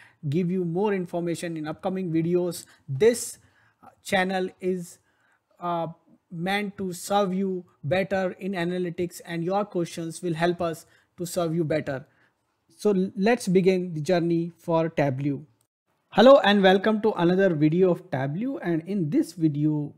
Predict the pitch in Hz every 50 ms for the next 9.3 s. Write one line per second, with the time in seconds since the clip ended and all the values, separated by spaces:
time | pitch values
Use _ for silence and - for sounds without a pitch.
0 | - 165 160 214 240 - - 165 151 147 135 143 143 151 156 - 151 156 - 143
1 | 139 143 139 135 131 143 - _ _ _ _ _ _ _ _ _ - 170 180 185
2 | 175 175 160 151 156 160 170 180 175 175 147 139 143 143 - 160 143 135 135 131
3 | - 139 131 - - _ - 156 143 143 - - 139 123 113 135 190 233 214 202
4 | 196 180 - - - 156 147 143 139 135 135 139 - _ _ _ - 165 156 -
5 | 151 135 131 135 - - - 156 143 139 131 135 143 143 139 135 131 131 139 -
6 | - 139 143 - 139 135 - 139 139 135 131 135 131 127 120 113 104 - _ _
7 | _ _ _ _ _ _ _ _ _ _ _ _ _ - 143 131 139 135 147 139
8 | 131 127 131 131 139 143 139 131 135 131 127 123 123 147 160 170 170 190 226 247
9 | 208 214 202 196 -